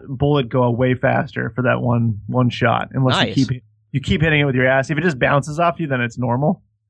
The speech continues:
Speaker 2: Sure.
Speaker 1: You, you could speed up the ball.
Speaker 2: That's awesome. I would play the shit out of that. I, you have nothing. Did you,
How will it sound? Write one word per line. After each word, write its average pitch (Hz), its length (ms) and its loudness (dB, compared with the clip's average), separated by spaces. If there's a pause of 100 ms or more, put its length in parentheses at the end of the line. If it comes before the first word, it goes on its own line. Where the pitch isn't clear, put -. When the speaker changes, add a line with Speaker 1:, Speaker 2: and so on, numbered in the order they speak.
(120)
Speaker 2:
Sure. 101 340 -4
Speaker 1:
You, 139 280 0
you 156 120 -2
could 156 120 0
speed 160 300 0
up 127 80 -2
the 143 100 0
ball. 120 460 0 (800)
Speaker 2:
That's 123 200 -2
awesome. 104 360 -4
I 101 100 -4
would 131 120 -6
play 101 140 -8
the 92 80 -12
shit 110 240 -10
out 90 100 -8
of 85 80 -12
that. 82 180 -6
I, 175 140 0 (840)
you 247 120 -4
have 254 100 -2
nothing. 202 480 -2
Did 156 200 -2
you, 151 180 -4